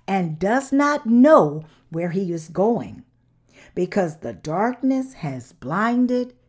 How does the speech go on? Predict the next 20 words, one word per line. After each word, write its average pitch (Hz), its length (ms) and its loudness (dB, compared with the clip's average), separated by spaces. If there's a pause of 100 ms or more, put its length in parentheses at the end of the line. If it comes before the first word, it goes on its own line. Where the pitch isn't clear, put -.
his 202 420 -12
eyes." - 720 -14 (1800)
The 269 140 2
Apostle 320 500 2
John 196 380 0
was 185 160 0
someone 160 640 -2 (240)
who 226 140 2
had 185 260 2
reached 214 340 -4
a 170 120 -2
profound 208 800 -2
understanding 196 920 -4
of 156 200 -10
God's 156 440 -8
love. 117 400 -8 (840)
He 277 240 2
was 349 300 0
the 202 140 2
disciple 175 920 -4